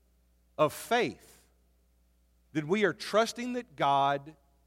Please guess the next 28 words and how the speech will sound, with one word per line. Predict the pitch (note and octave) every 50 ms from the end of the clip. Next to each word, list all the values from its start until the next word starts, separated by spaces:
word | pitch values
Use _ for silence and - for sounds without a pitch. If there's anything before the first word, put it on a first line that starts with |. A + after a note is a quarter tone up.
| _ _ _ _ _ _ _ _ _ _ _ _ _ _ _ _
carries | - - E3+ E3 E3+ F3 E3+ E3+ C3+
us | D#3 D3+ C#3+ - - -
through | - E3 D#3+ D#3+ D3+ C#3 B2 A#2+ A#2
whatever | A2+ A#2+ C3+ C3+ C3+ A#2+ A#2 A2 - _ -
test | - - D#3 C#3+ A#2 F#2+ - - - _ _
we're | A2 A#2 A#2+ A2
facing. | - - C#3+ C3 B2+ - - A#2 G#2+ A2 -
And | C3+ B2+
in | A#2+ A2+ _ -
fact, | A3+ A#3 G3 D3+ C#3 - -
what | D#3+ D#3+
he's | D#3 D3 B2+
doing | A2 D#3 G#3 G3 E3+ C#3+ B2+
is | A#2+ B2 B2 - - _ _ _ _ _ _
he's | - D#3+ D3+ -
trying | - - - G#3+ A#3+ A#3+ A#3+ A#3
to | F#3+ E3+
perfect | - - D3+ C3+ - - - A3+ A3 - _ -
us | C#3 C3 - - -
and | C#3 C3 B2
create | - - - C#3 C#3+ D3 E3 F#3+ G#3 F3+ D#3+ D#3 _ _ _ _ _ _ -
a | C3
sort | B2+ - - F#3 F#3 E3+
of | D3 C3 - - _ _ -
first | - C4+ C4+ - - -
fruits | - - - D3 C3 G#2+ - - - - -
in | C#3 B2+ A#2+ -
us. | C3 B2 G#2+ F#2 -